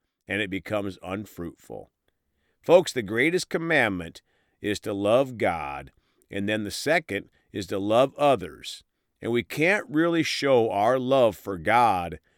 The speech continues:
without loving others. But Jesus said the worries and the cares of the world will get us distracted from serving God. The distractions of the world and worldly pleasures can keep us from doing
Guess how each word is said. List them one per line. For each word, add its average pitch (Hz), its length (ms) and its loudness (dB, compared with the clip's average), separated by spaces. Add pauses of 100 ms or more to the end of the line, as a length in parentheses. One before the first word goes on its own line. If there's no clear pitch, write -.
(140)
without 107 460 2
loving 98 440 0
others. 73 540 -10 (640)
But 120 140 0
Jesus 185 520 -4
said 117 300 0
the 107 100 -2
worries 180 680 2
and 110 160 -6
the 98 60 -4
cares 170 760 -2 (300)
of 135 180 -4
the 165 80 2
world 101 720 2 (300)
will 101 100 -2
get 110 260 2
us 135 160 2
distracted 113 880 -4
from 95 220 -10
serving 110 520 -6
God. 76 480 -8 (600)
The 131 100 2
distractions 165 800 -4
of 180 160 -4
the 190 80 0
world 101 680 0 (480)
and 104 260 -2
worldly 147 440 0
pleasures 76 800 -8 (380)
can 120 220 0
keep - 400 -4
us 156 200 2
from 151 360 -6
doing 98 500 0